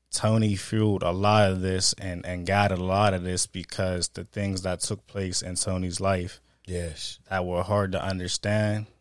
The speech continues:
Speaker 2: Mm.
Speaker 1: but they're understood.
Speaker 2: My God.
Speaker 1: They're
Speaker 2: Wow.
Speaker 1: understood in, in different ways. And like I said, the, the, every time I reflect on this and I,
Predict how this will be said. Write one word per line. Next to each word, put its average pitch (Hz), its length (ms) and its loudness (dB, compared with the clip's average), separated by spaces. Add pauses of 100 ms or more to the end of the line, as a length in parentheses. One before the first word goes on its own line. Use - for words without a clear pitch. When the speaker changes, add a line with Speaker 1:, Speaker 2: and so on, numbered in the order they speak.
(100)
Speaker 2:
Mm. 101 140 -14 (360)
Speaker 1:
but 87 240 -8
they're 85 240 -4
understood. 98 840 -4 (160)
Speaker 2:
My 85 400 -4
God. 80 420 -4 (200)
Speaker 1:
They're 98 140 -6
Speaker 2:
Wow. 104 100 -6
Speaker 1:
understood 98 640 0
in, 95 380 -4
in 98 200 -4
different 104 320 -2
ways. 104 440 2
And 90 100 -6
like 98 180 -2
I 98 100 0
said, 98 460 0 (1040)
the, 104 200 -4
the, 101 320 -6 (160)
every 113 200 0
time 117 260 4
I 107 100 2
reflect 101 580 -2
on 101 200 0
this 95 240 0
and 92 160 -6
I, 90 120 -4